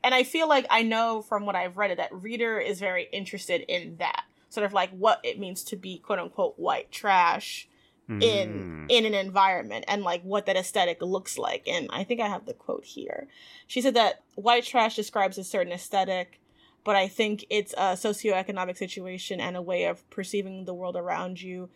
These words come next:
Speaker 1: and your own place in it. So I think that's
Speaker 2: Hmm.
Speaker 1: what she's trying to sort of, like, use the clothes and kind of encourage, I guess, since you said that these are theater actors, encouraging them to be like, "How do you express this character through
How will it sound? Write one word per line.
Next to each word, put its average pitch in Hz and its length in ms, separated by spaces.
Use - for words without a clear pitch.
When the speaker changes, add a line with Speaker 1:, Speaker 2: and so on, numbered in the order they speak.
Speaker 1:
and 180 180
your 170 140
own 175 200
place - 360
in 156 180
it. - 240
So - 160
I 226 120
think 233 420
that's 196 360
Speaker 2:
Hmm. 208 60
Speaker 1:
what - 200
she's 202 240
trying 185 360
to 180 100
sort 190 220
of, 180 160
like, 165 300
use 277 360
the 269 100
clothes 226 420
and 240 180
kind 339 140
of 302 80
encourage, 226 440
I 190 80
guess, 190 240
since 196 160
you 196 60
said 190 140
that 185 100
these 175 100
are 180 80
theater 185 300
actors, - 420
encouraging 214 680
them 190 400
to 226 160
be 208 140
like, 180 280
"How 254 460
do 226 140
you 208 280
express 190 500
this 185 140
character 170 600
through 170 640